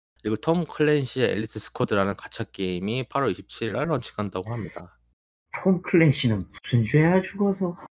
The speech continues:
Speaker 1: 어, 저는 이거를 보고, 음, 안 하기로 했습니다.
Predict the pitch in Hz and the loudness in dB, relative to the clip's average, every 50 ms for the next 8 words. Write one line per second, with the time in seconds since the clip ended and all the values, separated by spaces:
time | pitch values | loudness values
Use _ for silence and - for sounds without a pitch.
0 | _ _ _ _ - 95 98 98 98 95 98 - - 107 107 107 113 120 123 123 | _ _ _ _ -10 -6 -4 -4 -4 -4 -6 -6 -4 -4 -2 -2 -2 -2 -2 -4
1 | 120 104 95 95 101 101 101 110 120 123 131 135 135 135 127 _ _ _ _ _ | -4 -4 -4 -4 -4 -2 0 0 0 0 0 -2 -4 -4 -8 _ _ _ _ _
2 | _ _ _ _ _ _ _ - 107 95 - 120 131 143 147 147 _ _ _ - | _ _ _ _ _ _ _ -4 -4 -2 -2 -2 0 0 0 -2 _ _ _ -12
3 | 95 95 98 - - 90 87 87 90 87 - 92 113 113 - - - - 107 - | -10 -10 -10 -10 -10 -8 -8 -8 -8 -6 -6 -4 -4 -4 -4 -6 -10 -12 -14 -14
4 | - - - - | -14 -16 -20 -20